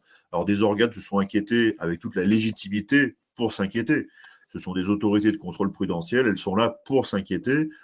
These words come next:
pour faire en sorte que le système soit bien géré.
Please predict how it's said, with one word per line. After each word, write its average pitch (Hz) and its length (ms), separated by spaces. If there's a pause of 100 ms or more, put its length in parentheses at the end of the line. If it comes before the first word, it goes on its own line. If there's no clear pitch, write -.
(160)
pour 87 200
faire 95 180
en 85 100
sorte 135 360
que 110 80
le 98 140
système 117 340
soit 101 140
bien 98 160
géré. 98 300